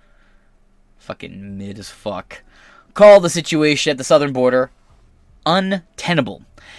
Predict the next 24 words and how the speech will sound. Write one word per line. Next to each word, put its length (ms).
and 140
the 60
Biden 240
administration's 600
immigration 480
policy 380
is 80
a 80
total 320
failure, 460
in 80
a 80
tweet 500
vowing 380
to 60
back 240
Texas 360
in 120
its 280
standoff 540
with 300
the 80
feds. 440
Quote, 280